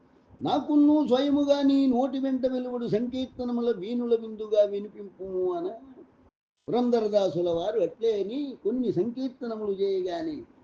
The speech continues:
అన్నమాచార్యుల వారు లేచి పురంధరదాసులను కౌగిలించుకొని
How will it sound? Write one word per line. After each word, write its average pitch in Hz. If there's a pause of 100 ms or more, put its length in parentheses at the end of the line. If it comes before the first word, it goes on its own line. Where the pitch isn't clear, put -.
(220)
అన్నమాచార్యుల 214
వారు 185
లేచి 165 (360)
పురంధరదాసులను 277
కౌగిలించుకొని 262